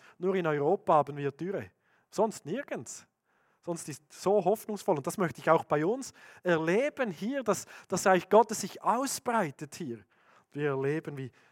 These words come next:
Gott geehrt wird. Also, Jesus sagt, bis das Reich Gottes kommt, das ist schon gekommen, aber es wird erst noch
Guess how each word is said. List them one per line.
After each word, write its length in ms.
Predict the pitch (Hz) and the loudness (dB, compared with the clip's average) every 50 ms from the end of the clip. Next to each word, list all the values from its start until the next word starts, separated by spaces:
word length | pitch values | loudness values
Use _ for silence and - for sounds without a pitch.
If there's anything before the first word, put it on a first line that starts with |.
| _ _ _ _ _ _ | _ _ _ _ _ _
Gott 380 | - 143 147 160 - - - - _ _ _ _ _ _ _ _ - | -2 -2 -2 -2 -4 -10 -16 -16 _ _ _ _ _ _ _ _ -8
geehrt 600 | - 139 127 127 131 127 131 143 143 139 - 131 | -6 -6 -6 -6 -6 -8 -8 -8 -12 _ -14 -12
wird. 200 | 120 110 107 - _ _ - - _ _ _ _ _ _ _ _ _ _ _ _ _ _ _ _ _ _ _ | -12 -12 -12 -16 _ _ -20 -20 _ _ _ _ _ _ _ _ _ _ _ _ _ _ _ _ _ _ _
Also, 380 | - 156 190 - - 165 113 - _ _ - - - _ _ _ _ _ _ _ _ _ _ _ _ _ 151 | 0 2 2 2 2 0 -2 -4 _ _ -20 -20 -20 _ _ _ _ _ _ _ _ _ _ _ _ _ -6
Jesus 240 | 165 202 208 208 | -4 -4 0 4
sagt, 220 | - 202 202 196 - | 6 8 8 6 4
bis 160 | 214 220 - | 0 -2 0
das 180 | - 190 - 185 | 0 0 2 4
Reich 200 | 170 175 170 - | 4 4 4 4
Gottes 380 | 185 185 202 - 180 151 - | 4 4 4 4 0 -4 2
kommt, 320 | - - 196 233 262 247 - | 6 8 8 8 8 6 4
das 140 | 185 - | 2 2
ist 340 | - - 214 254 - - - | 2 -2 -2 -2 -2 0 2
schon 160 | 240 233 233 | 4 4 4
gekommen, 560 | 220 226 226 - - - 202 220 220 220 208 190 | 4 0 -2 2 6 8 8 8 8 6 2 2
aber 180 | 180 - 175 | 2 2 0
es 160 | 165 - - | -2 -4 -4
wird 360 | 151 160 185 196 185 - - - | -2 0 0 0 -2 -4 -10 -6
erst 340 | 160 165 180 175 - - | -4 -4 -4 -4 -6 -4
noch 240 | - 156 156 - - | -2 -2 -2 -2 -6